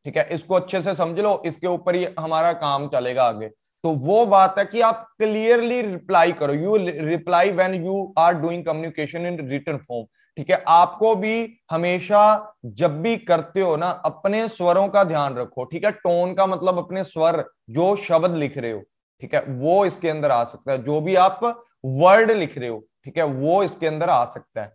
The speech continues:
ठीक है, वर्ड भी यहाँ पर आ सकता है कि जो आप वर्ड लिख रहे हो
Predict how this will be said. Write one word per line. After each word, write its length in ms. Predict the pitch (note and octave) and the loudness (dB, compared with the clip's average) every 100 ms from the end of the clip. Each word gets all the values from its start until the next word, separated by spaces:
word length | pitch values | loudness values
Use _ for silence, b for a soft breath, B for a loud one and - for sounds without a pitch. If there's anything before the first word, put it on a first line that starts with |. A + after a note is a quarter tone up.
| _ | _
ठीक 120 | C3 D3 | -8 -4
है, 60 | |
वर्ड 320 | C#3 C#3+ D#3+ | 0 2 2
भी 160 | E3 E3+ | 0 -4
यहाँ 260 | D3+ C#3+ D3 | -4 -2 -2
पर 220 | D3 - | -4 0
आ 160 | C#3+ C#3+ | 2 2
सकता 320 | C#3+ - F3+ | 0 -6 -4
है 80 | F#3 | -2
कि 140 | G#3 | -4
जो 280 | D#3+ E3+ G#3+ | -4 0 4
आप 220 | G#3+ G#3 | 4 4
वर्ड 280 | F3+ E3+ E3+ | 2 0 0
लिख 180 | D3+ A#2+ C#3 | -4 -8 -4
रहे 100 | E3 | 0
हो 320 | A#3 A#3+ | 0 -2